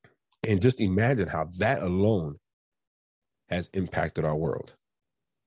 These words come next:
our lives, our societies, our everything, how we raise our children,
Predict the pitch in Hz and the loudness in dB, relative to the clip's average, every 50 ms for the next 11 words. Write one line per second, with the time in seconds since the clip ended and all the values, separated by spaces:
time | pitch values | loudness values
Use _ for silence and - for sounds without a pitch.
0 | _ _ _ _ _ _ _ _ _ _ _ _ _ _ _ _ - 82 82 78 | _ _ _ _ _ _ _ _ _ _ _ _ _ _ _ _ -4 -2 0 0
1 | 82 92 92 87 82 80 - 90 - - - - _ _ _ _ _ _ _ _ | 2 2 2 2 0 0 -2 -4 -8 -8 -10 -14 _ _ _ _ _ _ _ _
2 | _ _ _ _ _ _ _ - 78 85 92 - 82 - - - 95 92 90 85 | _ _ _ _ _ _ _ -6 -4 -4 -2 -2 -2 -2 0 2 2 4 4 4
3 | 78 - - - - - - _ _ _ _ _ _ _ _ _ _ _ _ _ | 2 0 -2 -6 -10 -14 -20 _ _ _ _ _ _ _ _ _ _ _ _ _
4 | _ _ _ _ _ _ _ - 87 87 87 85 87 85 82 82 80 76 - - | _ _ _ _ _ _ _ 0 2 4 4 4 4 4 4 4 2 0 -2 -8
5 | _ _ _ _ _ _ _ _ _ _ _ _ _ _ _ _ - - 117 269 | _ _ _ _ _ _ _ _ _ _ _ _ _ _ _ _ -2 0 2 2
6 | 214 117 - - - - - _ _ _ _ _ _ _ _ _ _ _ _ _ | 2 0 0 -4 -12 -14 -18 _ _ _ _ _ _ _ _ _ _ _ _ _
7 | _ _ _ - - 90 90 95 90 90 90 87 80 90 78 - - - - 135 | _ _ _ -6 -2 0 2 2 2 2 2 2 0 -2 -4 -4 -6 -2 0 2
8 | 117 98 78 69 - - | 2 2 0 -4 -8 -12